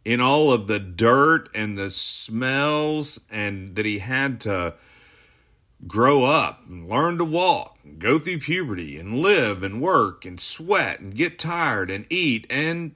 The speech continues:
poop. No, the scandal of the incarnation is not that he came to earth. The scandal is that he came to us. God in his wisdom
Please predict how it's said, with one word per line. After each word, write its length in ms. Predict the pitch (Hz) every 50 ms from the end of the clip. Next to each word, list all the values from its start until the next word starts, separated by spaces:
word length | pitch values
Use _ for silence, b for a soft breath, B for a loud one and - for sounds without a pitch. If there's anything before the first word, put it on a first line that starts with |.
| _ _
poop. 500 | - - 196 208 226 165 113 95 - - - _ _ _ _ _ _ _ _
No, 520 | - - 147 135 127 131 139 135 127 B B B B B B B B B B B B -
the 280 | 113 107 139 139 127
scandal 1200 | 120 - - - - - _ 170 190 226 262 285 294 226 156 110 82 69 64 58 53 58 - 104 - _ _ _ _ _ _ _ -
of 180 | 139 147 143 123
the 260 | 131 123 - 156 185
incarnation 840 | 202 196 160 - 147 143 127 117 127 143 156 135 - - 90 78 78
is 300 | - 101 107 98 95 95
not 440 | 104 120 147 185 220 208 - - 104
that 180 | 120 120 113 98
he 180 | 107 131 135
came 380 | 123 - - 127 120 120 120 107
to 180 | - - - - -
earth. 580 | - - 98 104 76 64 - - - - - - _ _ _ _ _ _ _ _ _ _ _ _ _ _ _ _ _ _
The 100 | 101 92
scandal 680 | - - - - - 120 131 175 226 254 170 117 92
is 200 | - 104 95 92
that 120 | 104 120 117
he 100 | 107 87
came 520 | - - - 117 120 123 123 117 107 - _ _ _ _ _ _
to 180 | - - 92 - _ _ _ _ _ _ _ _ _
us. 720 | - 110 131 123 - - - - - - - - - - - _ _ _ _ _ _ _ _ _ _ _ _ _ _ _ _ _ _ _ _ _ _ _ _ _ b b b b b b b b 110
God 320 | - 151 185 214 208 196
in 120 | 185 139 120
his 320 | 113 143 175 165 120 104
wisdom 560 | 98 117 123 131 123 - 139 131 131 127 -